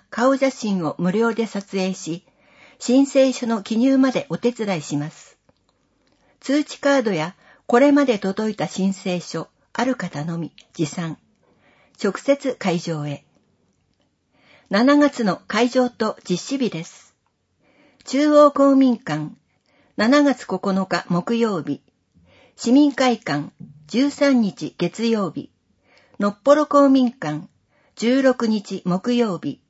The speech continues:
大麻公民館、二十一日火曜日。市民交流施設、ブラッド。東のっぽろ本町、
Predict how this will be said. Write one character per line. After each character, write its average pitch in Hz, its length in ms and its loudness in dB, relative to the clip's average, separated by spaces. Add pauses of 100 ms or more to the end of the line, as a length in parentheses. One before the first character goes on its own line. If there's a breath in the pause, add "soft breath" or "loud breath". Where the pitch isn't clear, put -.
(600 soft breath)
大 285 240 4
麻 285 240 0
公 269 220 2
民 254 220 2
館、 151 360 -8 (440)
二 277 180 4
十 240 240 -2
一 180 260 -6
日 180 300 -6
火 185 160 -4
曜 220 260 0
日。 147 220 -12 (840 soft breath)
市 - 180 0
民 294 280 6
交 269 220 4
流 247 220 0
施 - 120 -10
設、 - 420 -8 (100)
ブ 190 80 -4
ラ 247 140 -2
ッ - 20 -20 (180)
ド。 - 180 -10 (720 soft breath)
東 277 400 0
の 277 120 4
っ 269 120 -10
ぽ 254 120 4
ろ 254 100 4
本 247 260 0
町、 147 420 -8